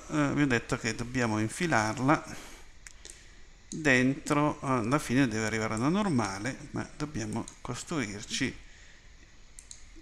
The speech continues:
questo, il bump.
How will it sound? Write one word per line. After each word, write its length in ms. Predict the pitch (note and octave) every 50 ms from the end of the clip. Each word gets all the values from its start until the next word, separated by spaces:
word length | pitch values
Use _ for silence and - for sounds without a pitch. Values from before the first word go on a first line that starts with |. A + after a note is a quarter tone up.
| - - -
questo, 680 | - C3+ B2 A#2 A2+ - - - - - B2 A2+ - - - - - - - - - - - - - - - - - - - - - - - - - - -
il 180 | - D#3+ F3 E3
bump. 560 | C#3+ A#2 G2+ G2+ A2 A#2 - - G3+ A#3